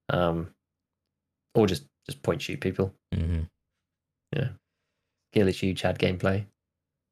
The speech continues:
Speaker 2: All right, rapid fire. I got two quick things I wanna scratch off my list. So one, I was using the G thirty-six with the,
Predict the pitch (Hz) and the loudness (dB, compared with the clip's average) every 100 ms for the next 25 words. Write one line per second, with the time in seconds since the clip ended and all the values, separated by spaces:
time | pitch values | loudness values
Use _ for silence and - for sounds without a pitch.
0 | _ _ _ _ 123 110 - 113 104 95 | _ _ _ _ 2 4 4 4 2 4
1 | 110 90 107 120 - - 131 123 - 113 | 6 6 6 4 2 2 4 4 4 4
2 | 107 107 98 - 107 - 98 92 92 90 | 6 6 6 4 2 4 4 6 6 6
3 | 85 - 98 92 120 139 127 110 107 117 | 4 4 4 6 6 6 6 8 8 6
4 | 107 110 98 117 127 120 117 - 117 - | 6 4 6 6 6 6 6 6 6 4
5 | - - 104 - 104 95 92 87 90 | 0 4 4 6 8 10 8 8 6